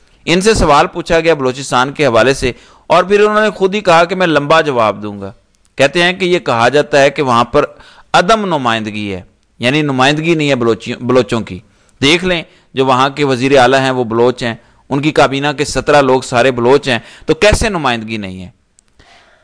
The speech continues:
یا تو ان کو بنیادی چیزوں کا نہیں پتہ، یا یہ عوام کو بے وقوف سمجھتے ہیں۔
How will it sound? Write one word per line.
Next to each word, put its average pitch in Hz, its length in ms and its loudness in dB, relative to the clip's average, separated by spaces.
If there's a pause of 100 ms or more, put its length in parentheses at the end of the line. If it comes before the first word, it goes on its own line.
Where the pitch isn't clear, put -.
(100)
یا 135 160 2
تو 196 600 2
ان 156 120 -4
کو 175 120 -2
بنیادی 139 440 0
چیزوں 139 360 -4
کا 151 140 0
نہیں 147 100 -2
پتہ، 135 360 -4 (340)
یا 135 120 2
یہ 147 220 4
عوام 120 400 2
کو 143 120 -2
بے 123 160 0
وقوف 117 420 -4
سمجھتے 101 440 -8
ہیں۔ 92 140 -12